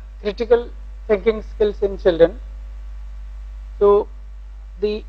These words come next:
integration of core concepts with skills pertaining to the real life experiences or situations is very, very important. It need to be taken care in twenty-first century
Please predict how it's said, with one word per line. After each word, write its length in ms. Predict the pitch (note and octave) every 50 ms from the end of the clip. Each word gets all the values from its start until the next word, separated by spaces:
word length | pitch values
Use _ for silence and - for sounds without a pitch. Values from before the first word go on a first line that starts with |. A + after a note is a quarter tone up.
| -
integration 680 | B3 A#3 G#3+ C#4+ C#4+ A#3 C#4+ C#4 C#4 C4 - - C4+ B3+
of 160 | C4 C4 B3+ - - - - - - - -
core 300 | A#3+ A#3+ A#3+ B3+ C4 B3
concepts 760 | - A3 G3 F#3+ F#3+ - - B3 - - - - - - - - - - - - - - - - - - - - - - - - - - - - - -
with 240 | D#3 D#3+ A3 B3+ - - - - - - - - - - - - - - - - -
skills 760 | - - - - B3+ A3+ G#3 A#3 - - - - - - - - - - - - - - - - - G#3+
pertaining 480 | G3+ - B3 B3+ B3+ B3+ C4+ C4 A#3
to 340 | - C4+ C4 C4 C4+ C4+ - - - - - - -
the 280 | - G#3 G#3 G#3+ A3 A3
real 280 | F#3+ G#3+ A3 A3+ A3+ A#3
life 240 | A#3+ B3 B3 A#3+ - - - - -
experiences 960 | G3+ - - - - - A3+ A#3 A3+ A3+ A3+ A3+ A3 A3 - A#3+ A3+ - - - G#3
or 200 | G3 G3 F#3+ F#3+
situations 680 | - G3+ F#3+ - G#3 G3 F#3+ F#3 - G#3 G#3 G3+ -
is 160 | G3 F#3+ F#3
very, 320 | - - E3+ F3 F3 F3 F3
very 180 | E3+ F3 E3
important. 460 | E3+ E3 - E3 D#3 D3+ D#3+ F#3 - - - - - -
It 140 | - -
need 220 | G#3 A#3+ B3+ A#3 -
to 80 | C4
be 100 | A#3 B3
taken 320 | - G#3 F#3+ F3 - G3 G3
care 240 | - G3+ F#3 F3+ F3+
in 100 | G3 F#3
twenty-first 420 | - E3+ E3 E3+ - F3 - -
century 360 | F3+ E3 - F#3+ G3+ C4+ E4